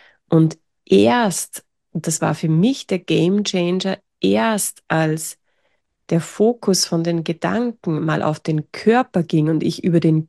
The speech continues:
Körper mal so ansatzweise etwas Ruhe reinbringen konnte, war das so für mich der erste Step in Richtung, „Ah, da lässt sich was verändern.“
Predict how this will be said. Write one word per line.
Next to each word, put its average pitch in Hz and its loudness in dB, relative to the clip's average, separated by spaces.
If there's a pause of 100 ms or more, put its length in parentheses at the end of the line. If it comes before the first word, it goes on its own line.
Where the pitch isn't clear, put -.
Körper 220 0
mal 160 0
so 160 -4 (680)
ansatzweise 151 -4 (280)
etwas 175 -2
Ruhe 170 -2
reinbringen 160 0
konnte, 196 -2 (440)
war 156 2
das 190 0
so 196 0
für 185 2
mich 196 4
der 175 -4
erste 202 0
Step 190 0
in 180 0
Richtung, 180 -2 (1000)
„Ah, 175 2 (540)
da 185 2
lässt 185 2
sich 175 -2
was 160 -2
verändern.“ 156 -2